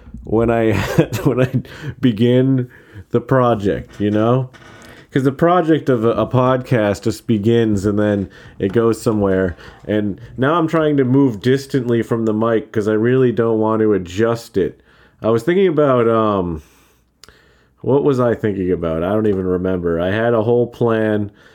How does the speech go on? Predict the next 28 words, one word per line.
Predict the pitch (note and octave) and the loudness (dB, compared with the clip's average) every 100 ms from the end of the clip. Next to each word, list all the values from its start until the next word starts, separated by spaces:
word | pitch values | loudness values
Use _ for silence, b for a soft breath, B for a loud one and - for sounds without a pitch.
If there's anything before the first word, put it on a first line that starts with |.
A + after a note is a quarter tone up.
| b b - | b b -10
before | G#2+ C3+ | -2 2
we | D3+ | 2
started | C3+ - D3 C#3+ A#2 A2 | 0 0 2 4 2 2
and | A2 | 2
now | A#2+ C3 | 0 0
I | C3 | 0
don't | A#2 B2 | 0 0
remember. | A#2 A2+ A2+ G#2+ G2+ | 0 0 0 0 0
I | G2+ | 0
think | A2 A#2 | 0 0
I | |
was | A#2 | 0
gonna | A2 G#2+ | 0 -2
talk | A2+ A2+ | 0 0
about | A2 G#2+ G#2 G2+ | 0 0 0 0
how, | G2 | 0
like, | G2 E2+ E2 - b b b b b | 0 -2 -6 -14 b b b b b
how, | - A#2+ | -2 0
like, | A2 | 0
man | G#2 G#2 A2 A2+ A#2 A2+ | 0 -2 0 0 0 0
and | A2+ G2+ | 0 -2
beast | G2 A2 A2+ - - - B B B B B - | -2 0 0 -2 -12 -18 B B B B B -16
were | G2+ G#2 A2+ | -12 -2 -2
connected. | G#2+ G#2+ G#2+ A2 - A2+ A2 G#2+ - b b b | -2 -2 -2 -4 -2 0 0 -8 -12 b b b
Man | - G#2+ G#2+ A2 | -6 -2 0 0
and | A2 G2 | 0 -2
beast. | G2+ G#2+ G2+ - - - b b b b b b b _ | 0 0 0 -4 -20 -20 b b b b b b b _
We, | G#2 A2 | -6 -6